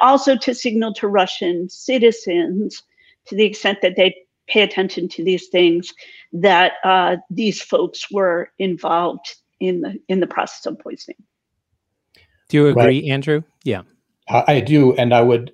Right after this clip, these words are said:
Speaker 3: uh, add that it likely also signals, uh, greater cooperation between the United States and, and Europe, um, which is something that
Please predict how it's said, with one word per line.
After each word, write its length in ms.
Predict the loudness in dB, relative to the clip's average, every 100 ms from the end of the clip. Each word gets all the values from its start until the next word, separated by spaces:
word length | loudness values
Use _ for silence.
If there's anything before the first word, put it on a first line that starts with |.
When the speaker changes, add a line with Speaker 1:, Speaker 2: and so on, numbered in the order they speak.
| 0
Speaker 3:
uh, 260 | 0 0 -4 _ _ _
add 240 | -2 0 2
that 140 | 0
it 340 | 0 -4 -12 _ _ -8
likely 420 | -2 -2 -2 -4
also 440 | 2 2 2 0 0
signals, 640 | -2 -4 -4 -6 -8 -12
uh, 200 | -8 -8
greater 280 | -6 -4 -4
cooperation 640 | -2 0 0 0 -2 -2 -2
between 360 | -4 -4 -4 -2
the 60 |
United 320 | -2 -4 -6
States 380 | -8 -10 -10 -10
and, 220 | -14 -14 -12
and 260 | -10 -8 -2
Europe, 360 | 0 0 -2 _ _ -20 -20 _ -4
um, 440 | 0 2 2 -2 -2
which 240 | -2 -2
is 160 | -8 -4
something 320 | -6 -4 -10
that 140 | -10